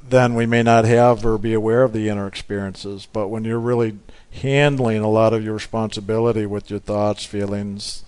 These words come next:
you know, actions, reactions, dealing with the other levels, that's how you learn the lessons and,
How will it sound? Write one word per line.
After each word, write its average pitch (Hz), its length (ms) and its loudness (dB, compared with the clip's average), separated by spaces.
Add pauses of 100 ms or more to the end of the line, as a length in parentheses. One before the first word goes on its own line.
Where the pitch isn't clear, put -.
(580)
you 110 80 0
know, 107 100 2
actions, 104 460 -2
reactions, 101 920 0
dealing 131 400 0
with 101 140 -6
the 101 120 -4
other 98 100 -4
levels, 95 540 -4
that's 110 320 -2
how 113 140 -2
you 104 380 -6 (380)
learn 120 280 0
the 110 80 0
lessons 107 640 0
and, 98 320 -8